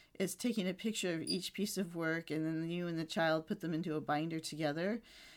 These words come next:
And then that binder is there as a child goes older, and the child can go back and look at it, and you can, and have all those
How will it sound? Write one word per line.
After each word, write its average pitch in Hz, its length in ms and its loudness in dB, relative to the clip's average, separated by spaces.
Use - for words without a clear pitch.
And 170 180 0
then 170 440 0
that 165 220 4
binder 180 400 2
is 160 240 0
there 156 360 6
as 151 220 4
a 151 60 0
child 151 280 2
goes 151 220 -2
older, 175 540 4
and 160 220 2
the 156 80 2
child 226 360 2
can 233 180 2
go 160 200 2
back 156 280 2
and 160 140 2
look 151 220 0
at 147 180 4
it, 151 240 2
and 170 300 0
you 196 80 2
can, 151 520 0
and 160 200 0
have 156 180 0
all 170 180 2
those 165 340 -4